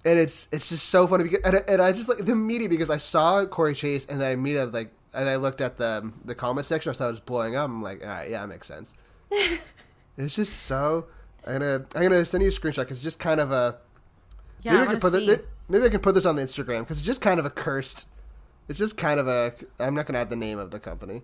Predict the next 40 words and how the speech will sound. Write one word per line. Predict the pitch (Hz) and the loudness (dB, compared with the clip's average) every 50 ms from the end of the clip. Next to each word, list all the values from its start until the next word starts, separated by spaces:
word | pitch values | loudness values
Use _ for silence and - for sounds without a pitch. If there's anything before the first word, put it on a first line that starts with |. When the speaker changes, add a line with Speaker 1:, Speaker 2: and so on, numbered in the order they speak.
| - - _ - - _ _ _ _ | -16 -20 _ -20 -20 _ _ _ _
Speaker 1:
It's | - 135 | -10 -8
just | 180 190 190 | -6 -6 -2
kind | - 180 165 156 | 0 2 2 2
of | 143 | 2
a | 131 262 | 2 0
Speaker 2:
Uh. | 285 | 0
Speaker 1:
cursed | - - - 151 139 143 143 - - - - | -2 -4 -2 -2 -2 -2 -2 -6 -8 -8 -6
image | 135 131 131 143 151 139 - | -4 -2 -2 -2 -2 -4 -6
to | - 110 | -10 -10
see. | - - 123 113 110 120 151 156 - _ _ | -10 -8 -8 -6 -6 -6 -6 -8 -12 _ _
One | - 85 98 | -16 -16 -14
second. | - - 82 - 87 87 110 - - _ _ _ _ - - - - - _ _ - - - _ _ _ _ | -14 -12 -10 -10 -8 -10 -10 -12 -16 _ _ _ _ -20 -20 -20 -20 -20 _ _ -20 -20 -20 _ _ _ _
Speaker 2:
Yeah, | - 196 190 175 | -14 -12 -10 -10
let | 170 175 | -10 -10
me | 190 196 196 | -10 -10 -8
see | - - 214 208 | -8 -8 -8 -8
this | 202 202 170 - | -10 -10 -10 -10
milf. | 165 160 160 170 180 175 - - - - - - - - - - - _ | -12 -10 -8 -8 -8 -8 -8 -10 -10 -10 -10 -10 -12 -16 -20 -20 -14 _
Speaker 1:
Corey | - - - 180 202 240 269 | -2 2 4 4 4 4 2
Chase, | 262 - - 247 233 185 - - - | 0 2 6 6 6 6 4 0 -4
she's | - - - - 190 226 277 285 202 | -4 -2 -2 -2 0 0 -2 -2 0
the | 190 214 | -2 -2
milf | 208 196 208 233 214 170 147 139 - - - | 0 2 4 4 6 6 4 2 -2 -8 -4
that, | 160 156 147 143 135 - - - | 0 0 2 0 0 -4 -8 -6
um, | - 147 143 143 135 135 131 123 131 - - | -2 0 0 2 0 -2 -4 -6 -10 -14 -12
do | - 156 | -6 -6
you | 208 | 0
remember | 208 226 233 233 262 | 2 2 2 4 6
Speaker 2:
Oh, | 254 - - - 349 285 269 | 10 12 12 12 10 8 4
Speaker 1:
the | 254 247 | 4 4
Speaker 2:
wow. | 254 247 269 247 233 214 202 208 - _ - - - - _ | 4 6 6 4 4 2 0 -4 -10 _ -20 -20 -20 -18 _
I | - 240 262 | -4 -4 -4
knew | 269 262 269 277 285 294 285 | -2 -6 -8 -8 -6 -6 -6
it | 277 | -6
was | 262 247 226 | -8 -8 -10
gonna | 247 247 240 | -10 -12 -10
be | 220 233 220 | -10 -10 -8
like | 220 208 196 190 | -8 -10 -10 -10
this | 196 190 190 | -10 -12 -10
game. | - 190 180 180 165 160 165 | -12 -12 -12 -12 -14 -16 -18